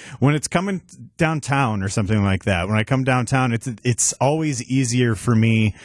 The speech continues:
to just hop on a bus, whether I'm going to a Bucks game, whether I'm coming down here.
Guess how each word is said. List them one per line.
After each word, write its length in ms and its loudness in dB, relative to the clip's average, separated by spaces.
to 80 2
just 220 0
hop 240 -2
on 80 -2
a 60 -2
bus, 340 -2
whether 180 0
I'm 100 0
going 200 2
to 60 4
a 60 2
Bucks 300 -2
game, 240 0
whether 260 -2
I'm 100 -2
coming 280 -2
down 220 0
here. 420 0